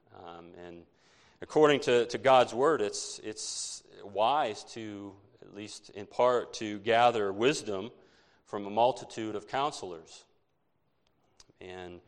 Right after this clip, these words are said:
not to, to seek out counselors to, uh, fit your frame of thinking, but to seek out s-, uh, a multitude of counselors to bring a, a broad perspective from God's word to bring to bear upon,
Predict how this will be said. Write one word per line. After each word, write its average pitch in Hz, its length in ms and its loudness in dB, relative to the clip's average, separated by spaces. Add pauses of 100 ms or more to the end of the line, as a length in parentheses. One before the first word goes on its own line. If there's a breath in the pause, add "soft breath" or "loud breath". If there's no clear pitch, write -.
(360 soft breath)
not 113 280 2
to, 107 180 0
to 107 160 -6
seek 123 300 -6
out 104 260 4
counselors 110 640 -2
to, 101 400 -10 (380 loud breath)
uh, 98 80 -4
fit - 340 -4
your 107 440 0
frame 123 440 -6
of 98 160 -6
thinking, 143 540 -6 (640 soft breath)
but - 560 0
to 107 460 -8
seek 127 320 -8
out 113 180 2
s-, - 240 -12 (100)
uh, 95 260 -8
a 98 60 -4
multitude 113 560 -4
of 95 160 -8
counselors 110 580 -6
to 101 100 -16
bring 107 400 -10
a, 90 320 -8 (240)
a 90 100 -10
broad 101 440 -4
perspective 101 580 -12
from 92 160 -18
God's 95 320 -6
word 95 400 -8 (540 soft breath)
to 101 100 -20
bring 101 220 -2
to 92 60 -8
bear 95 340 0
upon, 92 480 -4